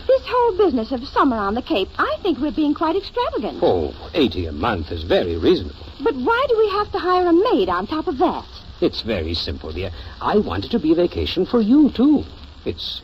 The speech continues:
Speaker 2: it's only fair.
Speaker 1: Well, I'm not so sure. I talked to Freddie this afternoon.
Speaker 2: Edith, why must you always discuss these things with your brother?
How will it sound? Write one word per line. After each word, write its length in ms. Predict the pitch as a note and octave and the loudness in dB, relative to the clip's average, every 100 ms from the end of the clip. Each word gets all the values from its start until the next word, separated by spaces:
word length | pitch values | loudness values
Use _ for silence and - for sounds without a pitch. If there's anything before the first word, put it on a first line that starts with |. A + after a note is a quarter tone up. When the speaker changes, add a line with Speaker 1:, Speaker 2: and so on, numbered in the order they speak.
| E2 | -10
Speaker 2:
it's 140 | - | -4
only 240 | G#2+ F#3+ | 2 2
fair. 380 | - G#2 G#3 F#2 - - - | 2 2 2 2 -2 -18 -6
Speaker 1:
Well, 360 | F#4+ F#4 E4+ E4+ | 0 2 4 2
I'm 340 | F4 E4+ E4+ F4 | 2 2 4 4
not 180 | D#4 - | 2 -2
so 180 | E4 D4+ | -4 -4
sure. 560 | - D4+ F3 F#3+ A3 - - - - - | -4 -4 -2 -6 -8 -12 -18 -18 -14 -2
I 180 | E4+ | 0
talked 340 | E4+ F#4 E4 - | 0 0 0 -2
to 80 | - | -4
Freddie 260 | A4 A3+ | -2 -2
this 160 | F3 - | -2 -6
afternoon. 520 | F#3 - A3+ F#3 F#3+ | -8 -6 -4 -2 2
Speaker 2:
Edith, 380 | B2 A2 G2 F#2 - - - - - - - - - | 4 4 2 -2 -8 -16 -18 -18 -18 -18 -16 -16 -2
why 260 | G3 E3 A2 | 2 4 2
must 280 | G2+ F#2 | 0 -2
you 60 | A#2 | -6
always 360 | C3 B2 A2+ G#2+ | 0 0 0 -2
discuss 500 | B2 - C3 G2+ - | -6 -4 -4 -4 -4
these 240 | B2 A#2 - | -4 -4 -4
things 240 | B2+ A#2 | -4 -2
with 220 | A2+ A#2 | 0 0
your 140 | A2+ G#2 | 0 -2
brother? 380 | B2 A2+ G2+ | 0 0 0